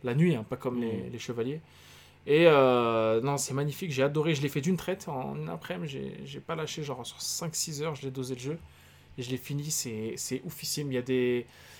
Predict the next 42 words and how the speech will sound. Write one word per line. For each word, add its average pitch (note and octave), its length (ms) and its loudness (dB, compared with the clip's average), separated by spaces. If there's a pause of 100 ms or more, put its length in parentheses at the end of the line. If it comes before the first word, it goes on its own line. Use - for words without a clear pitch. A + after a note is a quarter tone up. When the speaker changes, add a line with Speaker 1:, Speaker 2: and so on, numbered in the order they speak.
(140)
Speaker 1:
les C#3 160 2
boss, E3 280 6
c'est - 140 -2
un A#2 60 -2
truc C#3+ 200 -8
de B2+ 200 -2
ouf. G3 380 -4
Les D3 120 0
boss, E3+ 240 0
ils D3 60 -2
mélangent C#3 320 -2
du C3 120 -8
shoot C#3 260 -8
'em D3 120 0
up D#3+ 160 -2
et B2+ 80 -4
du, A#2+ 340 -10
du B2 120 -12
beat B2 240 -8
'em C3 160 0
all. E3 160 -2 (840)
Genre C3+ 220 0
en C3 100 2
mode, D3+ 220 2
tu - 140 -4
sais, D#3+ 100 -6
dès D3+ 80 -4
que - 40 -12
tu D3 100 -10
jettes D3 200 0
tes D3+ 100 -4
couteaux, G3+ 520 2
en C#3 60 -8
fait, F3 200 -4
à D3 40 0
un - 20 0
moment, D#3+ 180 0
t'as, C3 320 0 (140)
t'obtiens D3 320 -4
un, C3+ 260 -4
une C3 220 -6
technique, D3+ 560 -4